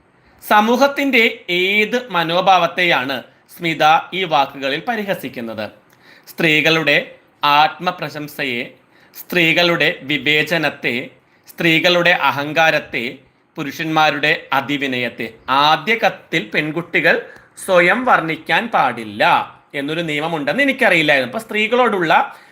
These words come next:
വിവേചനത്തെക്കുറിച്ചാണ് ഇവിടെ പറയുന്നത്. പുരുഷൻ എന്തുമാകാം, സ്ത്രീക്കൊന്നും ആകാൻ പാടില്ല. അപ്പൊ സ്ത്രീകളോടുള്ള വിവേചനമാണ് ഇവിടെ ഉത്തരമായിട്ട് വരുന്നത്. ഇനി രണ്ടോ മൂന്നോ വാക്യത്തിൽ ഉത്തരം എഴുതാനുള്ളതാണ്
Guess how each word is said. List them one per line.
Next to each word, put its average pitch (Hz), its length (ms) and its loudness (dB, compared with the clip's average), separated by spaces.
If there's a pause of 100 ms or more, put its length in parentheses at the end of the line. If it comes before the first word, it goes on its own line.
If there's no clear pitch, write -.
(160)
വിവേചനത്തെക്കുറിച്ചാണ് 180 1040 -2
ഇവിടെ 123 220 -4
പറയുന്നത്. 139 480 0 (920)
പുരുഷൻ 226 300 0
എന്തുമാകാം, 202 720 2
സ്ത്രീക്കൊന്നും 165 680 -4
ആകാൻ 131 320 0
പാടില്ല. 120 380 -2
അപ്പൊ 139 260 0
സ്ത്രീകളോടുള്ള 165 840 0 (300)
വിവേചനമാണ് 165 840 0
ഇവിടെ 127 180 -4
ഉത്തരമായിട്ട് 135 960 -2
വരുന്നത്. 127 540 2 (2000)
ഇനി 196 240 0 (320)
രണ്ടോ 202 320 2
മൂന്നോ 233 420 2
വാക്യത്തിൽ 190 540 0
ഉത്തരം 170 280 -2
എഴുതാനുള്ളതാണ് 165 840 2